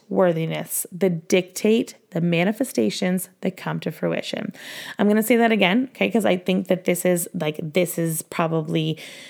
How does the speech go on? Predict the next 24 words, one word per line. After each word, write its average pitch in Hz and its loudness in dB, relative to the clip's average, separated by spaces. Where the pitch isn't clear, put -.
write 190 6
this 226 2
on 214 6
your 185 4
wall. 170 2
Look 175 4
at 226 2
this 226 4
shit 214 2
every 196 2
day, 185 0
okay? 185 4
It 214 4
is 202 2
the 208 2
expectant 294 0
energy 262 2
and 208 2
innate 202 4
worthiness 190 0
that 175 0
dictate 262 2
the 226 2
manifestations 196 0